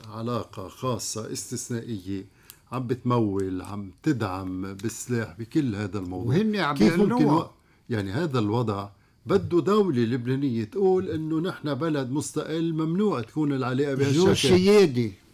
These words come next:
Speaker 1: شو بين-،
Speaker 2: سيادي،
Speaker 1: شو
Speaker 2: سيادي.
Speaker 1: بينعمل؟ يعني عمليا قلت هيدا الموضوع لازم ينطرح. ما هو السبيل لوقف
Speaker 2: هيدا
Speaker 1: النفوذ الإيراني؟
Speaker 2: الأضرار اللي حصلت طوال سنوات الولاية السابقة وقلناها.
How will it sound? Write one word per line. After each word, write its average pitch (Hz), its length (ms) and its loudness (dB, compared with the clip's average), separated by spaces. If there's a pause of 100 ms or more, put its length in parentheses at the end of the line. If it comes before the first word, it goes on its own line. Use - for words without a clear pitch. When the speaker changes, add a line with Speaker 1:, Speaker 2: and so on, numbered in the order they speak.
(800)
Speaker 1:
شو - 160 -2
بين-، 165 260 6
Speaker 2:
سيادي، 180 380 8
Speaker 1:
شو 160 220 2
Speaker 2:
سيادي. 185 180 8
Speaker 1:
بينعمل؟ 131 460 4 (640)
يعني 120 220 2
عمليا 170 440 4
قلت 151 340 -4
هيدا 165 240 2
الموضوع 147 360 0
لازم 123 320 0
ينطرح. 98 480 -6 (340)
ما 196 180 4
هو 170 240 6
السبيل 127 440 4
لوقف 175 400 6
Speaker 2:
هيدا 151 240 4
Speaker 1:
النفوذ 139 480 4
الإيراني؟ 151 240 4
Speaker 2:
الأضرار 165 720 2
اللي 113 180 -4
حصلت 214 600 -2 (300)
طوال 175 400 2
سنوات 151 720 2
الولاية 139 540 4
السابقة 113 560 -2 (160)
وقلناها. 120 600 -4